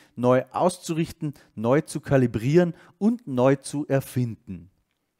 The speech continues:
Neu erfinden so gemeint, denn der zweitausenddreiundzwanziger Mercedes war bei einigen Rennen durchaus schnell,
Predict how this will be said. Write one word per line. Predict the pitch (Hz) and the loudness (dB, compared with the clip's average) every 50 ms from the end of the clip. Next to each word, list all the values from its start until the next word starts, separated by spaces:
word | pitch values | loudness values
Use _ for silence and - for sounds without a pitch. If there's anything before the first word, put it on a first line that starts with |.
| - 113 | -8 -6
Neu | 123 135 143 160 190 202 | 2 6 8 8 8 8
erfinden | 180 170 - - 185 185 185 - 143 | 6 2 2 2 0 0 0 -2 -4
so | 127 160 196 | 0 2 4
gemeint, | 208 175 143 107 73 87 120 170 226 - - - | 4 4 2 0 -2 -2 -2 -2 -2 -4 -2 0
denn | 139 135 147 139 | 0 0 2 2
der | 139 135 131 | 2 2 2
zweitausenddreiundzwanziger | - - 120 127 135 147 135 131 135 127 - 113 113 127 151 156 - 151 147 143 - 147 127 131 131 | 2 0 0 0 2 0 -2 -2 -2 -6 -2 0 2 2 2 0 0 -2 -4 -2 -4 -2 -2 0 0
Mercedes | 139 135 - - 139 143 143 143 - - | 0 -2 -2 -2 -4 -2 -2 -2 -2 0
war | 123 120 123 | 0 0 2
bei | 127 127 - - | 2 0 -2 -2
einigen | - 104 135 185 220 240 208 170 143 | -6 -4 -2 0 0 0 0 0 0
Rennen | 120 131 135 156 170 170 156 _ _ - | 0 0 0 0 -2 -4 -4 _ _ -4
durchaus | 123 160 220 - - - 127 156 160 - | 0 0 0 -2 -2 -4 -4 -4 -4 -6
schnell, | - - 160 160 175 160 110 | -8 -2 0 2 2 2 2